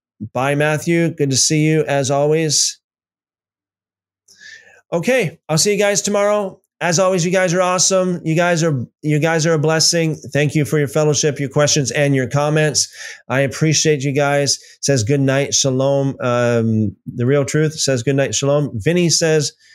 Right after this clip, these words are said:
um, "Thank you, Christopher. God bless everyone. Shalom." Thank you very much as well. Okay. I'll see you tomorrow.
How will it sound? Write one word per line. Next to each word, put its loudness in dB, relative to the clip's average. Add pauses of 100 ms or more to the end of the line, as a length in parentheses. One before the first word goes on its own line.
(320)
um, 0 (340)
"Thank 4
you, -2
Christopher. 0
God -2
bless 0
everyone. 2
Shalom." -2
Thank -2
you 2
very 2
much 0
as 0
well. -2 (1500)
Okay. 0 (1120)
I'll 0
see 2
you 0
tomorrow. 0